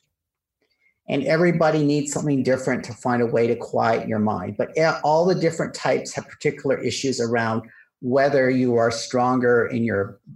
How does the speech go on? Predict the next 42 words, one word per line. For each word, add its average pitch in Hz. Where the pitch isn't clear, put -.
um, 110
sensations, 131
where 123
you 120
get -
your 123
information 113
from 117
your 113
sensations, 123
from 113
your, 98
um, 101
from 120
your 107
mind, 123
or 107
from 117
your, 101
the 123
emotions 113
of 101
your -
heart. -
So 185
it's 180
really 202
about 170
taking 175
down 139
all 135
those 123
walls. 123
So 139
the -
Enneagram 139
training 131
has 120
really 147
helped -
me 127
to 110